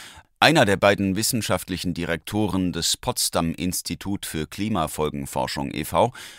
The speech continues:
betont, dass es darum gehe, Zitat, „die Überschreitung jener Kipppunkte innerhalb des Erdsystems zu vermeiden, die den Zustand des Klimas und der lebenden Biosphäre regulieren.“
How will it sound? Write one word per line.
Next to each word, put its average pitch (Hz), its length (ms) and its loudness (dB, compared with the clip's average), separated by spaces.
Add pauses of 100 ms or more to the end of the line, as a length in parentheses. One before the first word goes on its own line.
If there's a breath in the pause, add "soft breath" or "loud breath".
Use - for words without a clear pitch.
(100)
betont, 143 560 2
dass 127 180 4
es - 180 0
darum 110 400 4
gehe, 120 480 6
Zitat, 104 560 2 (400 loud breath)
„die 117 60 4
Überschreitung 123 920 4
jener 131 380 2
Kipppunkte 92 680 -2
innerhalb 101 480 2
des 92 200 -2
Erdsystems 98 800 -2
zu 92 160 -6
vermeiden, 90 560 0 (320 loud breath)
die 120 140 -2
den 113 180 2
Zustand 139 560 0
des 101 200 -2
Klimas 131 580 0
und - 260 -4
der 90 140 2
lebenden 110 560 0
Biosphäre 95 800 0
regulieren.“ 82 800 -4